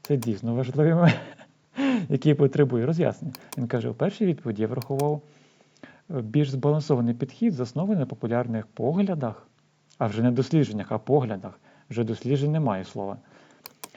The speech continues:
Деяких медичних дослід-, вже не більших, численних, а тепер він каже, деяких медичних дослідженнях і соціокультурних релігіях, які часто вважають помірне вживання прийнятним.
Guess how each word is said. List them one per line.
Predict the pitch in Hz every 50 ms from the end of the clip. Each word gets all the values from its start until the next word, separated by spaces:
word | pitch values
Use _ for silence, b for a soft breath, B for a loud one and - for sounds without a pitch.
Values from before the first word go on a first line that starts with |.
| B B
Деяких | - 131 107 131 139 151 147 143 131 117
медичних | 120 123 120 127 120 113
дослід-, | 104 - - - 202 202 - - - -
вже | 151 120 104 104 123 131
не | 131 131 131
більших, | 123 110 110 175 202 220 - - 113 101 -
численних, | - 135 - - - 139 180 202 160 110 - -
а | - 156 117
тепер | - 139 - 131 117
він | 117 117 110
каже, | - 117 107 113 107
деяких | 101 95 110 120 147 151 127 - - 98 - _ B B B B B B B B -
медичних | 117 113 110 123 110 110 104
дослідженнях | 98 - - 131 170 202 - 180 123 104 95 - - B B B B B B B
і | 139
соціокультурних | - 127 113 - 120 120 - 117 120 - 123 - 139 156 143 -
релігіях, | 156 165 160 113 98 92 104 101 98 101 113
які | 113 110 - 143 127
часто | - - 123 127 113 113 - 113
вважають | 107 107 95 - 123 113 104 -
помірне | - 113 113 120 113 104 104
вживання | 98 95 107 127 160 170
прийнятним. | - - 160 180 139 107 98 95 - - -